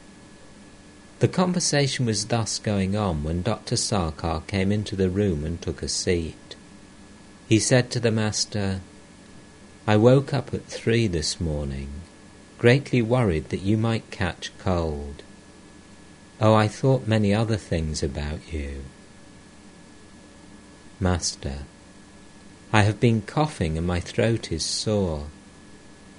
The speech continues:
In the small hours of the morning my mouth was filled with water.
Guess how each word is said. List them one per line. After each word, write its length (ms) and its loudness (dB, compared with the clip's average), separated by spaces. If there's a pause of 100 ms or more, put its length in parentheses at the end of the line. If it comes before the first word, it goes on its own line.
(220)
In 140 4
the 100 4
small 460 4
hours 380 4
of 120 -6
the 80 2
morning 480 2
my 140 -2
mouth 480 0
was 180 -2
filled 440 0
with 200 -2
water. 640 -4